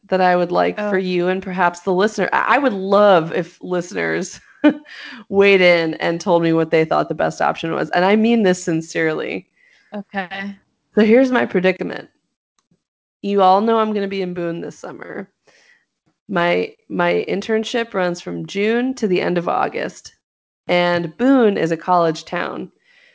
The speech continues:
Speaker 1: So I've been promised that there are going to be sublets aplenty, which is
Speaker 2: Mm.
Speaker 1: all good and fine. However, Appalachian State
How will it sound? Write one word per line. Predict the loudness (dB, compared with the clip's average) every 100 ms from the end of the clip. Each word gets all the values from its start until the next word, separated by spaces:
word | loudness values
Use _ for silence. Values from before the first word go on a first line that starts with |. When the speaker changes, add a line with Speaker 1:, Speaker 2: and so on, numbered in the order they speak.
| _ _
Speaker 1:
So | 0 4 4 4 0 -6 _ _
I've | -2 -2 -2
been | -4 -4
promised | -2 -2 -2 -4 -6 -10 -4
that | -4 -2
there | -2 0
are | -2
going | -2 -6 -6
to |
be | -6 -8
sublets | -6 0 0 0 0 0 -2 -6
aplenty, | -8 -6 -2 0 0 -4 -8 -8 _ _ _ _ _ _ -10 -6
which | -2 0
is | 2
Speaker 2:
Mm. |
Speaker 1:
all | 4 4
good | 2 0
and | -2
fine. | -4 -2 -2 -4
However, | -4 -2 0 4 4 2 -2 -14 _ _ _ -2
Appalachian | 0 2 2 2 0 -4 -8
State | -10 -2 0 2 0 -4